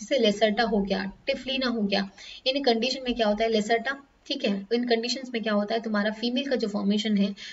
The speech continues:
वो Parthenogenesis के through होता है, तो ये ध्यान में रखना है। एम्फीटोकी का मतलब क्या होता है? Amphi मतलब बोथ, ठीक है, चाहे male हो या female हो, अगर दोनों का formation तुम्हारा parthenogenesis के through हो रहा है,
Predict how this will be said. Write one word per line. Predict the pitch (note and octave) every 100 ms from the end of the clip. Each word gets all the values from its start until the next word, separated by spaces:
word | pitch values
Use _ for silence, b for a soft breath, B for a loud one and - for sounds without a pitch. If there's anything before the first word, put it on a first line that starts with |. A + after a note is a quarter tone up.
| B
वो | A3
Parthenogenesis | A3 G#3 G3 A3+ A#3 G#3 G3+ G#3+ A#3
के | G#3
through | G3+ G3+
होता | G3 F#3 F#3
है, | F#3+
तो | G3
ये | G3+ A3 B3 -
ध्यान | G#3 F#3+
में | F#3+
रखना | F3+ F#3
है। | F3+ G3+ - _ B B B B B -
एम्फीटोकी | B3 B3 E4 E4 C#4+ C#4+
का | C#4+
मतलब | C#4+ C4 C4
क्या | C4 C4
होता | B3+ C4+
है? | C#4 A#3+
Amphi | A#3+ C4+
मतलब | A#3+ C4
बोथ, | A3 G3+ G3+ G3 - _ C#4
ठीक | B3
है, | G3
चाहे | A#3 A#3
male | A3+ G#3+ A3+
हो | B3+
या | C4+
female | - G#3+ A3 G#3+
हो, | F#3+
अगर | G3+
दोनों | G3+ G#3 B3+
का | D4+
formation | - B3 A3 B3+ A#3+
तुम्हारा | G#3 G#3
parthenogenesis | G3+ G3 G3 A3+ G3+ G3+ G#3 C#4+
के | -
through | G3+ G#3 F#3+
हो | F#3
रहा | F#3
है, | F#3+ G3+